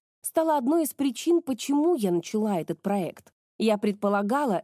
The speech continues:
вероятно, ошибочно, поскольку основывалась на этих данных,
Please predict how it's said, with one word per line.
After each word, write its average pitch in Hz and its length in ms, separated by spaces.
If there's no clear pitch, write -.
вероятно, 240 600
ошибочно, 220 560
поскольку 175 500
основывалась 180 720
на 208 160
этих 185 220
данных, 180 440